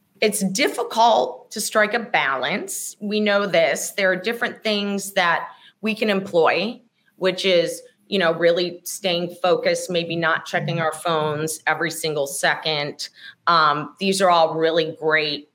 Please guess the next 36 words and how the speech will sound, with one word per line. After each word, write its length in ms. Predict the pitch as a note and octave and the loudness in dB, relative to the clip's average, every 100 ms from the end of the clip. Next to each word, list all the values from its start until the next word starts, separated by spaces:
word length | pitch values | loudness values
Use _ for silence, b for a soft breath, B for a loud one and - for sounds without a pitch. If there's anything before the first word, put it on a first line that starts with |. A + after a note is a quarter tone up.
| _ _ _ | _ _ _
sort 180 | F3+ | -2
of 120 | E3 - | -2 0
practical 560 | F3 D#3+ D#3 E3+ D#3 | 0 0 -4 -4 -4
ways, 720 | D#3 G3 A3 F3+ D#3+ D#3+ D#3 - | -2 0 2 0 -2 -4 -6 -2
everyday 480 | F#3 F3+ F3+ E3 D3+ | 0 0 0 0 0
ways 600 | C#3 C#3+ G#1+ G1+ - - - | 0 0 0 -6 -10 -12 -2
that 160 | E3 | -2
people 260 | F#3+ F3+ E3+ | -2 -4 -4
can, 500 | - D#3+ D3 C#3+ C#3+ _ | -4 -4 -4 -8 -12 _
can 180 | - D#3+ | -6 -2
go 220 | D#3+ D#3 | 2 2
about 380 | D#3 D3 A#2 - | 4 2 2 -2
and 160 | D#3+ D#3 | -6 -8
start 400 | - C#3+ C3 - | -4 -2 -2 -4
to 80 | E3 | -14
do 300 | D#3 A3 F4+ | -10 -4 -4
this. 500 | - C2 - - - B B B B - | -4 -8 -8 -14 -16 B B B B -2
I'm 340 | A3 A#4+ A#4+ | 0 2 0
wondering 540 | A#3+ G#3 G3 F#3+ F#3+ F3+ | 0 0 2 0 0 -4
for 180 | - F3 | -4 -6
people 400 | - G3+ F#3+ F#3 | -4 -6 -2 -2
whose 260 | E3+ F#3 F3+ | -2 -6 -8
professions, 1080 | - F3 E3+ A3 A3+ - E3 D3+ D3+ E3 - - | -4 -6 0 0 0 -2 -2 -4 -6 -8 -6 2
um, 480 | E3 D3+ D3 D3 C#3 _ _ _ _ _ _ _ _ _ | 4 4 2 -2 -8 _ _ _ _ _ _ _ _ _
like 120 | F3 F3 | -4 0
I 160 | F3+ | 0
said, 160 | F3 D#3+ | 2 2
I 100 | D#3+ | 2
was 160 | D#3+ D#3 | 2 2
online, 520 | D3 D3+ D#3+ D#3 D3+ | 2 2 2 2 0
Lord 240 | D#3 D#3 | 0 0
knows 300 | D#3+ D3 D3 | 2 -2 -2
how 140 | D3+ D3+ | -2 -2
many 240 | D3+ D#3 | -2 -6
days 380 | D3 D3+ D3 C#3+ | -2 -2 -2 -4
working 480 | D#3 C#3+ D#3 C#3+ | -4 -2 -2 -4